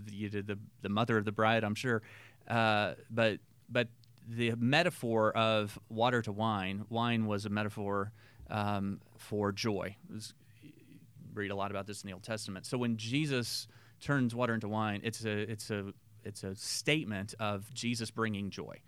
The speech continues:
And, and so I love the challenge of that for, for us to say, "Okay, I, I,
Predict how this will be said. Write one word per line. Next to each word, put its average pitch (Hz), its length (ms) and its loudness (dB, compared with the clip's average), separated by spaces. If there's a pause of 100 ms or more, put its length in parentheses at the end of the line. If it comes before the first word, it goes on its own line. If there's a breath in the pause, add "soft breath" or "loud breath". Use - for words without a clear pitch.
(520 loud breath)
And, 123 500 6
and 127 180 0
so 170 120 2
I 160 60 6
love 175 280 2
the 123 120 -2
challenge 135 520 2
of 101 100 -2
that 101 380 4
for, 104 560 0 (160)
for 101 240 -2
us 82 280 -8
to 107 100 -8
say, 107 220 -4
"Okay, 104 260 -2
I, 113 200 2
I, 117 340 -4